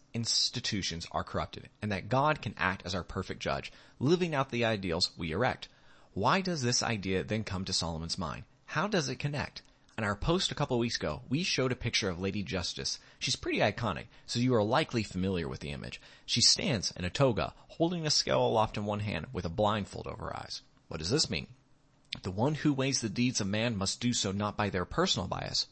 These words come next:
sight, but by a measurement separate and decided upon. Why is she required to do this? Because she also holds a sword, the power over life and death. Think about the institutions we have that embody this idea, a speedy right to trial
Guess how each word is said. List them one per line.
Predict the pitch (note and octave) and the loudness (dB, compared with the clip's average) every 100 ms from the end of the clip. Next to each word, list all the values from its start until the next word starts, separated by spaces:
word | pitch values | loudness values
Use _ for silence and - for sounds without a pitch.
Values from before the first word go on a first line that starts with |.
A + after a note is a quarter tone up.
| - | -4
sight, | - G1+ - - - - | -2 -2 -6 -12 -14 -8
but | G#2 | 2
by | A#2+ A2+ | 4 6
a | A2 | 4
measurement | B2+ C#3 D3 C3+ - | 2 0 -2 -6 -4
separate | - - C#3+ - - - - | -2 0 0 -2 -6 -6 -8
and | |
decided | F3+ - A#2+ F2+ C#2+ | 0 2 4 2 -2
upon. | E2+ C#2+ - - - - - - - | -6 -8 -10 -18 -20 -20 -20 -20 -12
Why | - - | -6 -2
is | E4+ | 0
she | - | 0
required | F3+ D3+ D3+ C3 | 0 -2 -2 -2
to | A#2+ | 0
do | G2+ | -2
this? | - - - - _ _ _ - | -2 -4 -6 -8 _ _ _ 0
Because | B2 | 2
she | - | 4
also | - E3 - | 4 2 2
holds | C#3 C3+ B2+ | 2 0 0
a | - | 0
sword, | - B2+ F#2+ - - - | 2 2 0 -2 -12 -12
the | - | -8
power | - A#2+ B2+ G2 | 2 6 8 6
over | G#2 G#2 | 4 2
life | F#2 F#2+ G2 | 2 0 -2
and | E2+ | -2
death. | F#2+ E2 - - _ _ _ - | -2 -2 -6 -16 _ _ _ -2
Think | B2 F3 - - | 0 0 -2 -2
about | A2+ A2 | 2 2
the | - E2 | 0 -4
institutions | F#2+ F#2 - A#2 - F2+ - | -2 -2 0 0 2 -2 -2
we | G#2 | -2
have | E2+ F2 E2+ | 0 0 0
that | C#2 | -4
embody | F#2+ D2+ D2+ | -2 -2 -2
this | D2 D#2+ F2+ | -4 -2 -2
idea, | G#2+ B2+ - - - - | -2 -2 -4 -6 -20 -8
a | |
speedy | - - D#2 E2 | -6 -6 -6 -4
right | F2+ F2 | -2 -2
to | - | -4
trial | - A#2+ - | 2 2 2